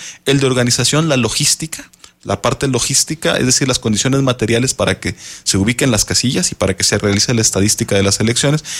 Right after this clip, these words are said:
Y el vocal de registro federal de electores, que de hecho tiene más trabajo, eh,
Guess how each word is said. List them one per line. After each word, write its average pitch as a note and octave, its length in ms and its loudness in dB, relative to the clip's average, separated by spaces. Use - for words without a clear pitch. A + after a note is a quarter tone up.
Y C3 80 2
el C#3 80 4
vocal D#3+ 240 2
de F#3+ 60 2
registro E3+ 360 -2
federal C#3+ 320 2
de D#3 60 0
electores, D#3 460 -2
que C3 260 0
de B2+ 160 0
hecho D3 220 -2
tiene D#3+ 260 -2
más D#3+ 240 0
trabajo, D#3 520 0
eh, G#2+ 360 0